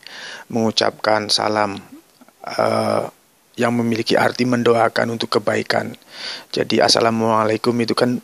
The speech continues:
bahasa Arab, jadi, eh, yang, ya, ndak ada masalah,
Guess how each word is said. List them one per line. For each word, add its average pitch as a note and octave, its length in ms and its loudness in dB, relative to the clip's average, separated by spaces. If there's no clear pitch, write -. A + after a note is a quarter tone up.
bahasa A2+ 400 4
Arab, A2 320 2
jadi, A2+ 480 -2
eh, A2+ 320 -2
yang, A2+ 400 -6
ya, B2 160 6
ndak A#2+ 240 4
ada A#2+ 80 4
masalah, A#2+ 560 4